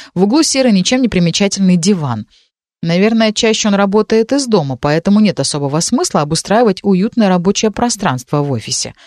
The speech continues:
Однако такая пустота даже пугала. "Так, я пришёл. Ничего, если пораньше начнём?" "Да нет, мне только удобнее". "Ну, держи тогда сразу задачки или рассказывай, что умеешь".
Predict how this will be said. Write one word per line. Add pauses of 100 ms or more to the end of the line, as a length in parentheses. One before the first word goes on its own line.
(240)
Однако (300)
такая
пустота
даже
пугала. (920)
"Так, (160)
я
пришёл. (280)
Ничего,
если
пораньше
начнём?" (380)
"Да
нет,
мне
только
удобнее". (480)
"Ну,
держи
тогда
сразу
задачки
или
рассказывай,
что
умеешь".